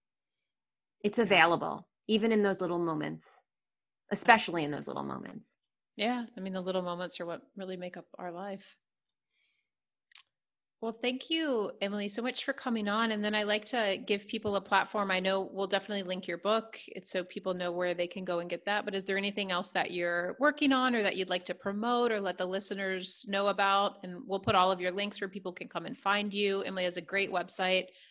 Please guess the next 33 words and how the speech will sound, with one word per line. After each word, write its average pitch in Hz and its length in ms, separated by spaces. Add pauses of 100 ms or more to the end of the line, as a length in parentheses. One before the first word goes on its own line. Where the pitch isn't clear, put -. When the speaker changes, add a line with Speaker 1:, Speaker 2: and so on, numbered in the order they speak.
(100)
Speaker 2:
I 180 60
definitely 180 360
recommend 180 360
going 170 160
to 170 60
Speaker 1:
Sure. 160 80
Speaker 2:
check - 220
that 151 140
out. 185 360
There's 175 160
a - 20
lot 175 140
of 165 120 (380)
really 403 260
wonderful 233 380
testimonials 190 800
on 170 100
there 170 140
too. 190 280
I 180 120
love 180 240
the 202 60
way 190 100
people 185 240
talk 170 260
about 180 240
you 180 180
who 185 120
have 175 160
worked 180 180
with 180 160
you, 175 300
and, 170 200